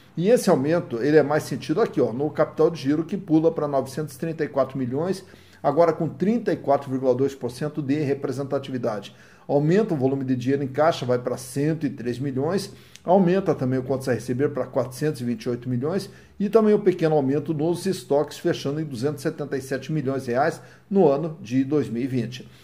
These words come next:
Indo para dois mil e vinte e um, mais um aumento no tamanho da empresa. Olha aqui, ela vai para três bilhões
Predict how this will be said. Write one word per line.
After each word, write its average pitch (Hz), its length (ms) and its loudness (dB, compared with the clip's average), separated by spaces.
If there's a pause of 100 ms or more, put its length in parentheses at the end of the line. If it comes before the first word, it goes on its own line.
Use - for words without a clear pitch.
(160)
Indo 214 240 4
para 180 100 2
dois 165 220 2
mil 147 140 0
e - 20 2
vinte 131 240 -4
e 165 60 4
um, 208 100 4
mais 143 560 2
um 190 80 2
aumento 175 400 0
no 190 100 -4
tamanho 180 320 0
da 196 80 -2
empresa. 160 380 2
Olha 117 100 0
aqui, 120 160 -4
ela 110 140 -2
vai 135 160 0
para 151 160 0
três 185 520 0
bilhões 123 540 -4